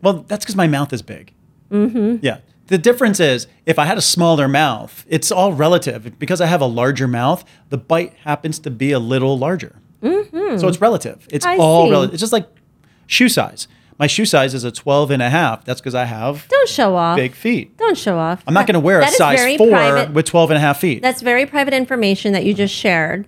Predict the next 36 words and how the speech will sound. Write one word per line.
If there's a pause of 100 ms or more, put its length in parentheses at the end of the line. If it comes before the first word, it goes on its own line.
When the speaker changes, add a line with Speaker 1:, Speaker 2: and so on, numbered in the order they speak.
Speaker 1:
I
know. (280)
'Cause
you
know
what
they
say
about
a
man
with
big
feet.
Speaker 2:
Oh,
my
right.
And
we're
gonna
end
the
pod.
Speaker 1:
Why
are
we
ending
Speaker 2:
Here.
Speaker 1:
there?
We're
just
getting
into
the
good
stuff.